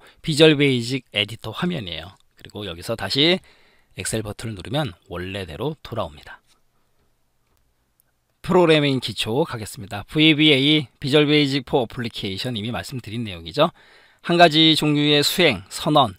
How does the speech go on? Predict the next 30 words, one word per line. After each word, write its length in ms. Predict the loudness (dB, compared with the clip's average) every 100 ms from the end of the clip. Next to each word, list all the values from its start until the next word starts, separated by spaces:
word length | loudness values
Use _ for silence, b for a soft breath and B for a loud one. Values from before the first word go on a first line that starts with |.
| _
정의 480 | -6 -4 0 -2 -2 _
이런 180 | -12 -10
것들을 260 | -10 -10 -8
표현할 300 | -6 -6 -6
수 140 | -8
있는 200 | -6 -6
명령문이고, 1040 | -6 -6 -6 -6 -8 -12 -10 -4 -2 -2 B B B B
알리엠이라는 720 | -2 2 4 4 6 4 4
거는 680 | 2 2 2 2 0 0 -4 -4
리마크, 460 | 0 0 0 -2
그래서 220 | -2 -6
주성문이에요. 800 | -8 -4 0 0 0 -4 -4 -4 -6 _ _ _ _
우리 120 | -20
주성문에 440 | -14 -8 -6 -6 -8
대한 220 | -10 -12
건 140 | -14 -16 b -14
이미 180 | -12
배웠죠. 420 | -10 -12 -4 -2 -2 b b
실행과는 440 | -2 0 0 0 -2
전혀 200 | -6 -10
상관이 320 | -8 -8 -8
없다. 380 | -6 -6 -6 -8 _ _
그 60 |
다음에 180 | -14 -12 -12
코드 220 | -10 -8
창에 260 | -6 -6 -8
녹색으로 400 | -8 -6 -4 -4 -8 _
나타내 320 | -20 -16 -14 -14
준다라는 460 | -14 -14 -14 -16
거예요. 340 | -14 -2 0